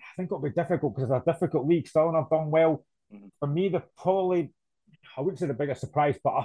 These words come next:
Speaker 1: thought Bonnyrigg started the season so well.
Speaker 2: Yeah, I've
Speaker 1: And
Speaker 2: been
Speaker 1: they've,
Speaker 2: surprised
Speaker 1: they've
Speaker 2: at
Speaker 1: just,
Speaker 2: how they've kinda
Speaker 1: yeah,
Speaker 2: dropped, yeah.
Speaker 1: they've just really slipped, you know, sit-,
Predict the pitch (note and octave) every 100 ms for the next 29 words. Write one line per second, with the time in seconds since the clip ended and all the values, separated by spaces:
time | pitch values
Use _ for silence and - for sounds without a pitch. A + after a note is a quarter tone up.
0 | - F3+ - D3+ D#3+ E3 D3+ - D#3 C3
1 | C3 - D#3+ C3+ A#2+ - - E3+ C#3+ D#3
2 | A#2+ G2 _ - A#2+ A#2 G#2+ C3+ C3 B2
3 | G#2 A2+ A2 - A2+ A2 G#2+ G#2+ C3+ B2+
4 | B2 G2+ G2+ - G2+ F#2+ _ _ C#3 -
5 | F3+ - B2 D3 E3 C3+ - E3 - D3+
6 | C#3+ - E3+